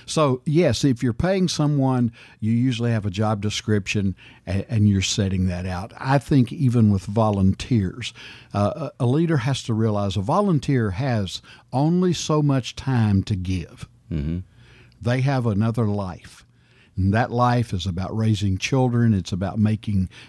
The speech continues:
Speaker 1: money. It's their job. It's whatever they do. Some of them travel. Some of them work different shifts.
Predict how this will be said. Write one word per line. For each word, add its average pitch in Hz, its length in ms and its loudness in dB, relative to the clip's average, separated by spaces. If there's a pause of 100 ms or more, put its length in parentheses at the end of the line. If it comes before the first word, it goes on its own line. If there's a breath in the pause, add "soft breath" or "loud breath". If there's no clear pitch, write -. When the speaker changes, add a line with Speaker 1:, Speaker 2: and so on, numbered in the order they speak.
Speaker 1:
money. 127 480 4
It's 101 320 -6
their 98 180 -2
job. 123 720 0
It's 101 200 -6
whatever 117 420 0
they 101 180 -2
do. 107 320 0 (320 loud breath)
Some - 480 0
of 135 160 0
them 98 180 2
travel. 131 540 -2
Some 123 320 0
of 113 160 0
them 104 200 4
work 113 240 2 (120)
different 117 460 0
shifts. - 580 0